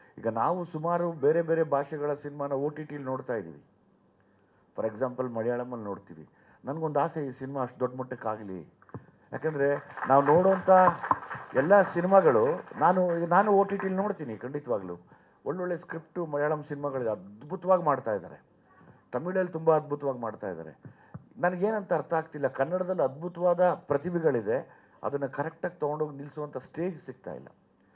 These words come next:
ಅದಕ್ಕೊಂದು ಸುಮಾರು ಕಾರಣ ಇದೆ. ನಾನು ಈಗ ನಮ್ಮ ಬಾವರ ಹತ್ರ ಮಾತಾಡ್ತಾ ಇದ್ದೆ, ಈಗ ಸೀರಿಯಸ್ ಆಗಿ ಮಾತಾಡಿದೆ. ಮೊನ್ನೆ ಯೋಗಿ ಬಂದಾಗಲೂ ಸೀರಿಯಸ್ ಆಗಿ ಮಾತಾಡಿದೆ ನಾನು. "ಯೋಗಿ ಹಿಂಗಲ್ಲ ಯೋಗಿ, ಇದು ಹಿಂಗೆ ಮಾಡ್ಬೇಕಪ್ಪ" ಅಂತೇಳಿ. ನಮ್ಗೆ ಲಾಸ್ ಒಂದೇ ಸರ್, ಏನು ಅಂತ ಗೊತ್ತಿಲ್ಲ. ಅದೊಂದು ನಮ್ಮ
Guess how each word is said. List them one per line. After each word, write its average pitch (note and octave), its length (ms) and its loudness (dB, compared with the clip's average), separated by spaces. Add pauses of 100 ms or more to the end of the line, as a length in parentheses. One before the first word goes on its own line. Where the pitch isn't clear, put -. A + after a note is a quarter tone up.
(280)
ಅದಕ್ಕೊಂದು D3 360 -6
ಸುಮಾರು F3 380 0
ಕಾರಣ D#3 260 0
ಇದೆ. D3+ 140 -2
ನಾನು C3+ 180 -6
ಈಗ C3 160 -8
ನಮ್ಮ C3+ 420 -4 (380)
ಬಾವರ C3 300 2
ಹತ್ರ B2+ 200 -2
ಮಾತಾಡ್ತಾ A#2 520 -4
ಇದ್ದೆ, E2 260 -8
ಈಗ D#2 140 -14
ಸೀರಿಯಸ್ C3+ 460 -10
ಆಗಿ A#2 100 -6
ಮಾತಾಡಿದೆ. A2+ 420 -6
ಮೊನ್ನೆ A#2 240 -8
ಯೋಗಿ D3 300 -4
ಬಂದಾಗಲೂ D3 340 -6
ಸೀರಿಯಸ್ B2+ 320 -8
ಆಗಿ A#2+ 100 -10
ಮಾತಾಡಿದೆ F#2+ 400 -10
ನಾನು. D#2 320 -16 (440)
"ಯೋಗಿ C3+ 200 -2
ಹಿಂಗಲ್ಲ C#3 300 -2
ಯೋಗಿ, B2+ 360 0
ಇದು G#2 100 -4
ಹಿಂಗೆ A#2 140 -12
ಮಾಡ್ಬೇಕಪ್ಪ" G#2+ 500 -8 (960)
ಅಂತೇಳಿ. G#2+ 320 -6
ನಮ್ಗೆ D3 600 -6 (140)
ಲಾಸ್ E3 360 2
ಒಂದೇ D3 300 0
ಸರ್, A#2 240 -4 (680)
ಏನು F#3+ 260 -4
ಅಂತ D#3+ 140 -6
ಗೊತ್ತಿಲ್ಲ. C3 340 -6
ಅದೊಂದು C#3 320 -6
ನಮ್ಮ E3+ 260 -4